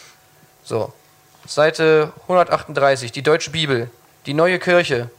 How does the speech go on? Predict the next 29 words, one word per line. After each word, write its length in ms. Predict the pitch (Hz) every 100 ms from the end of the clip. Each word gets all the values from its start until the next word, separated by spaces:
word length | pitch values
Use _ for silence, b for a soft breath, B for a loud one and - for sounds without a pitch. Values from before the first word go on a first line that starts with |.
| - _ _ _ _ _ _ _ _ _ _ _ _
Seite 220 | 143 165
achtundsiebzig, 500 | 180 - 139 123 123
Augustus, 520 | 147 147 208 - 120 -
die 100 | 139
Kaiserzeit, 580 | 180 202 165 - 120 127
Nero 260 | 170 180
und 100 | 170
andere 300 | 151 160 123 120
und 120 | 185
so 100 | 156
weiter. 160 | 151
Hier 120 | 131 135
geht, 160 | 160
ist 120 | 156 -
eigentlich 260 | 156 -
alles 200 | 185 240
drin, 200 | - 190
was 120 | 180 165
man 100 | 156
wissen 160 | 175
muss. 200 | 190 226
Hier 300 | - 165 165
zum 140 | - 151
Schluss 300 | 170 175 -
kommen 180 | 160
natürlich 320 | 156 143 151 147
noch 140 | 139
sowas 280 | 143 135 -
wie, 220 | 127